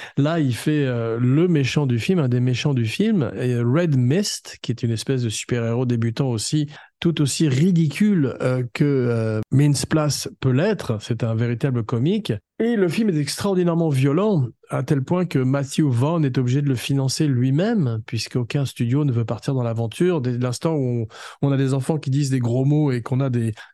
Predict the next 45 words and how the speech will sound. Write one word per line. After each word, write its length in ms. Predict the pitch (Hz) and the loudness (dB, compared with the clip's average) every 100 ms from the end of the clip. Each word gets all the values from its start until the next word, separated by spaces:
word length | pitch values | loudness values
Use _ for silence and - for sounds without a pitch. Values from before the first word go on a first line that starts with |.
| - | -2
des 160 | 127 | 2
bains 360 | 127 123 185 185 | 4 4 4 2
de 60 | |
sang 300 | 151 - 196 | 0 0 0
comme 180 | 170 151 | 0 0
celui-là, 400 | 127 143 139 165 | 0 2 2 2
on 80 | 151 | 0
sait 200 | 123 160 | 0 0
qu'on 120 | 147 | 0
va 120 | 123 | -2
se 120 | 117 139 | -2 -2
mettre 300 | 139 - 117 | -2 -2 0
des 120 | 123 | 2
ligues, 520 | 123 165 170 127 120 - - - - | 2 2 2 0 -2 -6 -20 -20 -8
euh, 140 | 135 127 | -4 -2
à 100 | 131 | 0
dos. 400 | 123 123 240 202 - _ _ | 2 4 4 0 -6 _ _
Et, 80 | 123 | -2
euh, 320 | 120 117 113 | 0 0 -2
ce 140 | - | -2
sera 180 | 120 - | -4 -4
pas 140 | 113 147 | -2 0
la 80 | |
Justice 420 | 120 127 - 120 113 | 0 0 -2 -4 0
League, 340 | 165 220 135 | 2 2 0
c'est 180 | 104 113 | 0 0
d'autres 300 | 143 170 135 | 0 0 0
genres 200 | 123 147 | 0 0
de 100 | 120 | 0
ligues. 420 | 117 180 202 131 - - | 2 2 2 0 -2 -4
Donc 220 | 147 156 | -2 0
effectivement, 640 | 147 143 131 135 123 160 170 | 0 0 0 0 0 0 -2
tout 120 | 135 | 0
d'un 140 | 131 127 | 0 0
coup, 320 | - 196 208 180 | 0 0 0 0
Vaughn 520 | 120 156 185 143 107 - _ - | 0 2 2 0 -2 -10 _ -10
finance 380 | - 233 233 214 | 0 2 2 2
lui-même 240 | 190 180 160 | 2 2 2
le 80 | |
film 200 | 131 202 | 2 2
et 80 | 202 | 2
dit 160 | 131 175 | 2 0
que 60 | |
c'est 180 | - 151 | 0 0
le, 260 | 147 135 | 2 0